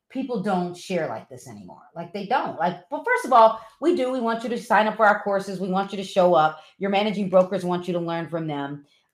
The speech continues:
But you, you, come on. Show up, buy something, pay for something. Okay, here we go. So, let's see. That wasn't for me. For those that kept asking to say, "Oh, got it, got it." But that's okay, Cayenne, 'cause, you know, you can come back and I always tell you something new,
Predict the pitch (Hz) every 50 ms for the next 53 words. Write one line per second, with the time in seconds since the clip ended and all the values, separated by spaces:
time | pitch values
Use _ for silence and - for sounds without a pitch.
0 | _ _ _ _ 190 180 196 196 - _ _ 202 214 185 202 - _ _ _ _
1 | 220 190 - _ _ _ _ _ _ - 180 165 - - - - - - - -
2 | _ _ _ - - - _ _ _ _ - - - 226 220 220 202 196 185 202
3 | - - _ _ _ _ _ _ _ _ _ _ - 196 196 202 196 - 202 190
4 | 180 - 190 185 180 175 180 - - 175 165 156 170 160 - 160 156 147 - 156
5 | 156 160 156 - - - - - - - - - - - 151 151 170 160 175 175
6 | 180 175 147 120 - - - - - - - - - - - 214 196 190 190 180
7 | - - - - _ _ _ _ _ _ _ _ _ _ _ _ _ _ _ _
8 | _ _ - - - - 156 180 180 - - - 147 131 117 - - 196 208 220
9 | 233 247 240 214 233 - - 220 202 196 180 175 170 170 165 - _ _ _ _
10 | _ - 185 165 180 180 196 190 185 185 208 180 170 - 160 165 170 170 - 175
11 | 160 151 202 175 208 220 208 - 190 165 160 165 - - - 180 165 147 - -
12 | - - - 254 262 330 330 - 370 - 294 247 - - 247 220 214 220 220 208
13 | 214 208 202 247 247 220 202 214 214 214 196 185 202 185 180 180 180 180 170 165
14 | 170 185 180 185 185 180 175 - - - 180 151 147 143 - 160 147 127 - 131
15 | 135 151 151 147